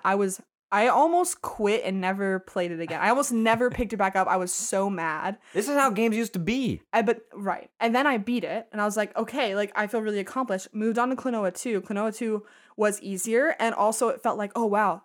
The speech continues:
Speaker 1: So all my training in Klonoa one was for Klonoa two, and now I'm having a more fun time." And then I ble-, I beat Klonoa two. But Klonoa two also had a really hard level by the end that I, I'd had my first game over, and I was very pissed.
Speaker 2: And it was like, it's like old school video game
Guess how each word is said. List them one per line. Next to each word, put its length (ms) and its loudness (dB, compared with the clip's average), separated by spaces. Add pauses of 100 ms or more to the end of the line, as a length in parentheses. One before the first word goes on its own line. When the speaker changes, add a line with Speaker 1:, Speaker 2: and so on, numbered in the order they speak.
Speaker 1:
So 160 -2
all 160 2
my 140 0
training 460 -4
in 60 -4
Klonoa 460 -4
one 360 -4
was 180 -6
for 280 -2
Klonoa 400 -6
two, 260 -6
and 120 -8
now 200 2
I'm 100 0
having 320 -4
a 60 -4
more 200 -2
fun 240 -10
time." 340 -8
And 60 -8
then 80 -6
I 120 -6
ble-, 200 -6 (120)
I 80 -4
beat 180 -10
Klonoa 380 -10
two. 260 -4 (300)
But 100 0
Klonoa 340 2
two 160 0
also 200 2
had 100 0
a 40 0
really 200 0
hard 220 -6
level 180 -4
by 140 -4
the 160 -10
end 320 -8 (220)
that 100 2
I, 160 2 (120)
I'd 200 0
had 160 2
my 100 -2
first 260 -4
game 160 -6
over, 240 -4
and 80 -6
I 60 -4
was 140 -8
very 160 -8
pissed. 340 -10
Speaker 2:
And 100 -4
it 80 -2
was 140 -2
like, 180 0
it's 200 -4
like 140 0
old 300 2
school 360 -4
video 260 -2
game 360 -6